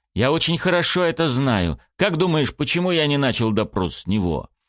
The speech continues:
взорвался Богданов. «Да потому что надеялся, что до этого не дойдёт. Но нет, нам не повезло.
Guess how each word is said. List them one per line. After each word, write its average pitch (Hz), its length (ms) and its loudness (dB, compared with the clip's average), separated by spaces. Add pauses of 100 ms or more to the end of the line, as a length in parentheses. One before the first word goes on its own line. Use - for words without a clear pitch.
(180)
взорвался 80 640 -2
Богданов. 67 580 -6 (240)
«Да 120 80 0
потому 202 300 2
что 190 160 0
надеялся, 185 560 2
что 147 160 -2
до 147 100 0
этого 151 300 2
не 147 160 2
дойдёт. 120 680 0 (300)
Но 85 140 0
нет, 95 280 -2
нам 92 180 0
не 92 100 0
повезло. 90 560 -2